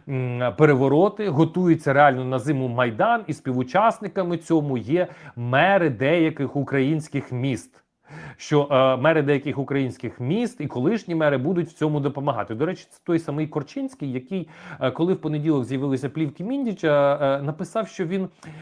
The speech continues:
не зовсім добре, йому погано чути. Намагався розібрати голоси на плівках Міндіча, які оприлюднило набу.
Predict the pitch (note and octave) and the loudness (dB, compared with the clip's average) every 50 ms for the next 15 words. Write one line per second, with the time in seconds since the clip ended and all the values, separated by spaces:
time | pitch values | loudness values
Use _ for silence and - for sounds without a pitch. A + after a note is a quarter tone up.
0 | - - - - C#3+ D#3+ F3+ F3 D3+ G3+ B3+ C4 C4 - - A3+ A3 G3+ D#3+ D#3 | -20 -14 -6 -2 0 0 0 0 0 0 -2 -2 -2 -4 -6 -4 -2 -2 2 4
1 | G3 G#3 E3+ G3 F#3+ F#3+ F#3+ G3 F#3+ - D#3+ E3 G3 G#3+ F#3+ - F#3+ F3 G3+ G3+ | 4 4 4 2 2 4 4 2 0 -2 -4 -2 -2 -2 0 0 2 2 2 0
2 | G3 F#3 - - - F3+ C3 G#2 - - F2 D2+ D2+ _ _ _ _ _ - - | 0 -4 -4 -4 -4 -4 -4 -4 -6 -14 -16 -16 -18 _ _ _ _ _ -20 -20
3 | - - - D3+ F#3 G3 G#3+ F#3+ G3 A3+ G3+ - - G3 F#3+ E3 F#3+ F#3 F3+ F#3+ | -20 -14 -6 -4 -2 0 0 2 0 0 -2 0 -2 -2 0 0 -2 0 2 2
4 | F3+ F3+ - D#3 D#3+ F#3+ G3 G3 F#3+ - D4 C#4+ C4+ G3 - F#3 F3 D#3 - D#3+ | 2 2 -2 -2 0 0 0 0 0 -2 -4 -4 -4 -4 -2 -4 -4 -2 -4 -6
5 | - - E3 D3+ C#3 B2 B2+ B2+ - C#3+ C3+ B2+ - C#3 B2+ C3 C#3+ D3 C#3+ C#3+ | -2 -2 -2 -2 0 -2 -4 -2 -2 -2 -2 0 0 -2 0 0 0 -2 -2 -2
6 | C3+ B2+ C3+ C3 B2 C3 B2+ C3 B2 A2 A#2+ A#2+ - | -2 -2 -2 -2 -2 -2 -2 -2 -4 -2 -4 -4 -4